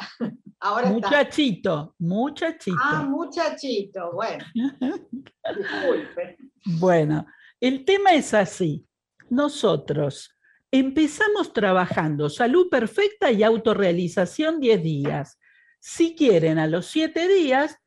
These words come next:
Speaker 2: yo soy voluntad, <coughs> yo soy organización perfecta,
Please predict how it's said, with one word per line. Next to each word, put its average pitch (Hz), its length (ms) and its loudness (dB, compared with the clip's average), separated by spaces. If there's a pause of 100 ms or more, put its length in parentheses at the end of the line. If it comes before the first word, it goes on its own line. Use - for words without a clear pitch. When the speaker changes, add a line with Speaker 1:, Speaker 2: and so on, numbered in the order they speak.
(220)
Speaker 2:
yo - 340 -2
soy 277 400 2
voluntad, 311 720 2 (840)
<coughs> - 960 -2
yo 190 260 -2
soy 226 440 2
organización 156 880 -2
perfecta, 254 800 -2